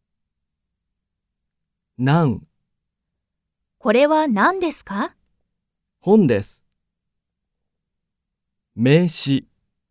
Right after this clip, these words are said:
Speaker 1: 携帯。スマホ。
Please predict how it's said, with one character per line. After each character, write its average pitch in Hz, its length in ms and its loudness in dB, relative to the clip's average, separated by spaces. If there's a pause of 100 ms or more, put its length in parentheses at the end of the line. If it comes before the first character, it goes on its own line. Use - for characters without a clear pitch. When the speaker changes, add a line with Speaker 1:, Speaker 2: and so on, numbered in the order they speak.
(1000)
Speaker 1:
携 160 300 4
帯。 123 340 -4 (1300)
ス - 220 -6
マ 156 180 2
ホ。 127 300 -6